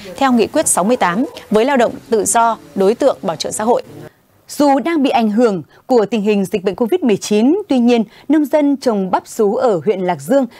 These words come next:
Speaker 2: tỉnh Lâm Đồng vẫn đang yên tâm với việc sản xuất sản phẩm rau màu này nhờ thị trường đầu ra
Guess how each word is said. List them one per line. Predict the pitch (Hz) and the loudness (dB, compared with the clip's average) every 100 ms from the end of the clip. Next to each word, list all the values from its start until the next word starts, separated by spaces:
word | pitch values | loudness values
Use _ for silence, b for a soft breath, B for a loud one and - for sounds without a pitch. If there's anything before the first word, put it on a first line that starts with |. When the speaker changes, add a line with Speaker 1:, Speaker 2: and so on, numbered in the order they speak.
| B | B
Speaker 2:
tỉnh | 247 202 | -2 0
Lâm | 294 262 | 2 2
Đồng | 226 175 B B | 0 -4 B B
vẫn | 208 233 311 - | -2 0 -2 -2
đang | 240 240 - | -4 -4 -2
yên | 302 285 | -2 0
tâm | 320 311 262 _ | 0 0 -2 _
với | 208 359 262 | 0 0 0
việc | 254 - | -2 -4
sản | - 208 143 | -4 -4 -4
xuất | - 381 - | -4 -6 -4
sản | 226 160 - | -4 -4 -2
phẩm | 190 139 | -4 -2
rau | 208 | -4
màu | 196 185 170 | 0 0 0
này | 196 175 B B 262 | 0 -2 B B 0
nhờ | 262 254 | 2 0
thị | 233 | -4
trường | - 247 | -2 0
đầu | 226 214 | 2 0
ra | 196 277 254 | -2 -4 -4